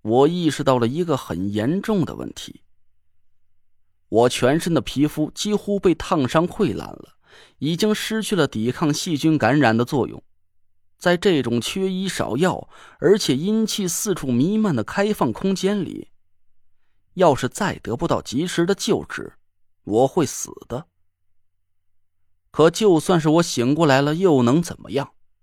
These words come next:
这附近不可能有什么医院诊所吧？就算是山上有可以用的草药，以我现在这种情况，又怎么可能翻山越岭的去采药呢？就这样，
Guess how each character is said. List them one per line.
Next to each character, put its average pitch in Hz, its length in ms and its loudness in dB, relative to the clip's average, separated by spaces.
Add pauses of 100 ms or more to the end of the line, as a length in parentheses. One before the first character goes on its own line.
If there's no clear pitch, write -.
(880)
这 151 180 4
附 139 300 0
近 135 200 4
不 147 280 -2
可 110 160 0
能 127 120 6
有 123 160 6
什 123 120 0
么 123 100 4
医 147 160 0
院 156 180 6
诊 127 220 2
所 - 240 -12
吧？ - 220 -20 (360)
就 208 280 2
算 185 180 0
是 143 80 -4
山 196 320 -2
上 151 180 0
有 120 220 2
可 - 160 -2
以 165 140 -2
用 165 160 2
的 127 80 2
草 - 320 -10
药， 147 240 -4 (240)
以 165 160 4
我 131 160 8
现 202 280 -2
在 196 200 4
这 127 100 0
种 113 160 2
情 113 220 -2
况， - 340 -6 (400)
又 220 260 8
怎 120 140 0
么 170 100 2
可 - 160 -2
能 113 160 0
翻 202 300 -2
山 214 240 -2
越 196 160 2
岭 98 180 -6
的 104 80 -4
去 - 160 -6
采 - 220 -8
药 165 220 0
呢？ - 220 -14 (1300)
就 - 180 -2
这 160 140 -2
样， - 180 -8